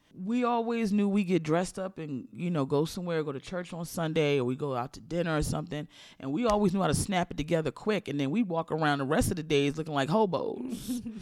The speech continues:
Speaker 1: You know, like,
Speaker 2: Yeah.
Speaker 1: nobody cared. Um, I was sort of a girly girl, but then I wasn't. Like, I was, you know, I played sports. I was in honors band. I played percussion in school. You know, I was on the debate team. I was in the theater club. Like, we, w-,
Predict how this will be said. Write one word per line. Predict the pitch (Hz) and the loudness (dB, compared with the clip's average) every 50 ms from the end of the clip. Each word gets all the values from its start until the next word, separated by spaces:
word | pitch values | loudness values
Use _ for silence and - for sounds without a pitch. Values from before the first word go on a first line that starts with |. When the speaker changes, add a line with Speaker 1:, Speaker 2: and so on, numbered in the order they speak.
| - - 233 226 165 - - - - | -10 -8 -8 -8 -10 -12 -16 -6 2
Speaker 1:
You | 180 214 240 | 6 6 8
know, | 233 233 233 233 226 226 | 8 8 8 8 8 6
like, | 226 214 202 196 185 170 | 8 8 8 8 8 6
Speaker 2:
Yeah. | 233 | 4
Speaker 1:
nobody | 208 226 254 262 240 285 294 294 320 302 | 2 4 4 8 10 10 10 10 8 4
cared. | - - - - 202 220 277 269 311 269 226 185 156 127 113 - - - | 2 0 0 2 4 4 6 8 10 12 12 12 10 8 6 4 2 2
Um, | - 180 185 185 185 180 180 170 165 135 117 - - | 4 6 6 6 6 4 2 0 -4 -8 -4 4 6
I | 170 214 | 6 8
was | 220 220 202 170 - - - - | 8 6 4 2 -4 -8 -4 -2
sort | - - - 240 247 247 | -2 0 4 6 6 8
of | 254 233 226 | 8 6 4
a | 240 | 2
girly | 196 202 233 233 233 247 226 | 2 2 2 2 2 2 0
girl, | 196 220 226 226 | 2 2 2 2
but | 208 202 190 | 2 0 -2
then | - 196 226 | 0 0 2
I | 202 | 2
wasn't. | 160 147 143 156 202 233 214 190 165 127 113 | 2 2 2 2 2 2 2 0 -2 -2 -2
Like, | 143 147 147 139 131 - - | 0 2 2 2 0 -2 -2
I | - 139 165 | 0 0 0
was, | 185 190 196 190 175 165 156 - - - _ _ _ - | 0 -2 -4 -4 -4 -4 -6 -10 -14 -18 _ _ _ -18
you | 160 180 | -14 -12
know, | 180 170 143 | -8 -4 -2
I | 135 180 | -2 -2
played | - - - 151 120 - | -2 -4 -8 -8 -6 -6
sports. | - - - - - 220 240 240 226 214 208 202 - | -8 -8 -6 -2 2 4 6 6 6 4 2 -2 -4
I | - - 160 160 | -2 0 0 0
was | 160 170 156 135 131 131 131 - - - _ _ | 0 0 -2 -2 -2 -2 -4 -8 -12 -16 _ _
in | - 135 135 127 123 113 - _ - | -8 -6 -4 -4 -4 -6 -8 _ -4
honors | - 135 165 202 220 202 202 170 | 2 4 4 4 4 2 0 2
band. | 175 175 170 175 175 165 | 2 4 4 4 6 4
I | 151 | 4
played | - - - 147 139 | 4 4 2 0 0
percussion | - - - - - 190 180 - - 220 208 202 | -2 -4 -4 0 2 2 2 2 2 0 0 0
in | 190 190 | 0 -2
school. | 185 - - - - 202 190 185 180 185 185 185 | -2 -4 -4 -2 0 0 2 2 0 0 -2 -2
You | 170 180 180 | -4 -6 -4
know, | 170 147 139 135 120 | -2 -2 -2 0 0
I | 73 98 139 | 0 0 0
was | 156 156 147 139 135 - - | 0 0 -2 -2 -4 -6 -6
on | 147 139 - 123 | -6 -4 -4 -4
the | 135 135 | -6 -4
debate | 131 120 117 147 165 - 104 - | -6 -4 -2 0 0 0 0 0
team. | - - 208 190 185 170 | -2 0 0 0 2 0
I | |
was | 160 160 131 131 | 0 0 0 -2
in | 123 110 | 0 -2
the | 117 | -2
theater | - - - 185 196 185 170 | -2 0 0 2 2 2 0
club. | - - - 196 185 180 175 175 175 180 | -2 0 2 4 4 4 4 2 2 2
Like, | 147 139 123 110 - | 2 2 0 0 -2
we, | 147 180 226 | -4 -4 -4
w-, | 214 196 | -4 -6